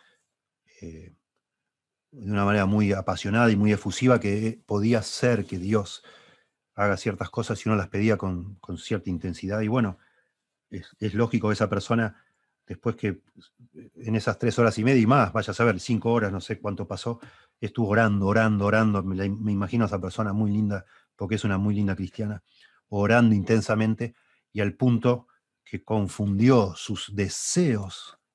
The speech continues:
intensos con lo que quería que suceda, con, con que Dios le estaba diciendo. Y bueno, es muy peligroso eso, imagínense ustedes. Eh, sobre todo en el tema de elección de pareja,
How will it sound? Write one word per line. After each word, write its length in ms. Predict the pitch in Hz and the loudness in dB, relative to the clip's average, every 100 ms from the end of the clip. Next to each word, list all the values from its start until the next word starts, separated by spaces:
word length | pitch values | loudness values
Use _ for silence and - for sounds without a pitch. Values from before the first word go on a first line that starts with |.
| _ | _
intensos 880 | 107 101 - 156 98 - 95 - _ _ _ _ _ _ | -6 -4 2 2 2 -2 -10 -16 _ _ _ _ _ _
con 800 | - 101 101 98 95 90 90 92 | -6 -2 -2 -2 -4 -6 -10 -14
lo 160 | - 101 | -12 -8
que 180 | 110 - | -8 -6
quería 380 | 107 135 220 120 | 0 6 6 6
que 120 | 110 | 0
suceda, 500 | 107 - 104 90 - _ _ _ _ _ _ _ _ | -4 -6 -6 -6 -16 _ _ _ _ _ _ _ _
con, 600 | 90 90 90 85 85 - _ _ _ _ | -10 -10 -10 -12 -18 -20 _ _ _ _
con 180 | 95 87 | -12 -8
que 140 | 92 | -4
Dios 140 | 98 101 | -2 -2
le 40 | |
estaba 260 | 90 98 87 | -2 -2 -2
diciendo. 540 | 82 - 95 85 _ _ _ _ _ _ _ _ _ _ _ | -6 -8 -10 -14 _ _ _ _ _ _ _ _ _ _ _
Y 200 | 98 107 | -4 0
bueno, 220 | 110 117 | 2 2
es 60 | 113 | 2
muy 280 | 117 180 143 | 2 4 4
peligroso 540 | 101 90 92 87 - | 0 -2 -4 -6 -10
eso, 180 | 95 - | -18 -14
imagínense 500 | 92 92 117 104 87 | -10 -6 -4 -4 -6
ustedes. 440 | 90 - 90 - _ _ _ _ _ _ _ _ | -14 -18 -20 -20 _ _ _ _ _ _ _ _
Eh, 140 | - 80 | -20 -10
sobre 240 | 98 95 | -6 0
todo 160 | 196 214 | 4 6
en 60 | |
el 80 | 117 | 6
tema 200 | 123 113 | 4 4
de 60 | 104 | 4
elección 300 | 98 - 123 | 0 2 2
de 80 | |
pareja, 440 | 101 117 147 98 | 2 -2 -4 -8